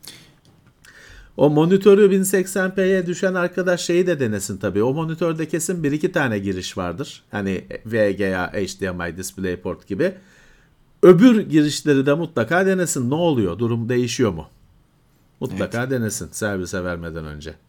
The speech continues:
Speaker 2: Bu arada on üçe geçebilir de on dörde geçemez. Anakartlar uyumlu on üçe ama on dörde olmaz.
Speaker 1: Ha, on üçe
Speaker 2: On ikiye.
Speaker 1: geçer, evet. Tamam, on üçe geçer.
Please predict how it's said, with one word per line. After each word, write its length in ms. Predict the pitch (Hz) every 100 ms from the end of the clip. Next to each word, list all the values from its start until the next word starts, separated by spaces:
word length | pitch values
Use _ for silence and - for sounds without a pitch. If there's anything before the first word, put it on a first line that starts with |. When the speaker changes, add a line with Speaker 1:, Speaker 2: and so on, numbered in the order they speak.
| _
Speaker 2:
Bu 100 | -
arada 220 | 120 123 -
on 140 | 113
üçe 240 | 123 120 131
geçebilir 480 | 120 127 131 156 135
de 40 |
on 180 | 107 110
dörde 220 | 98 98
geçemez. 520 | 98 - 95 95 - - _ _ _ -
Anakartlar 580 | 104 101 101 98 107
uyumlu 260 | 95 101 104
on 120 | 98
üçe 260 | 95 - 156 - -
ama 260 | 107 113 - _
on 180 | 101 101
dörde 260 | 95 92 101
olmaz. 440 | 92 95 92 - - _ _ _ _ _ _ _ _ _ _ _ _ _ _ _ _ _ _ _ _ _ _ _ _
Speaker 1:
Ha, 220 | - 139 117
on 160 | 123
üçe 220 | 120 120 131
Speaker 2:
On 20 |
ikiye. 140 | 123
Speaker 1:
geçer, 220 | 120 117
evet. 260 | 98 104 90 - - _ _ _
Tamam, 300 | 127 98 87
on 140 | 110
üçe 240 | 95 120
geçer. 500 | 104 107 - 87 -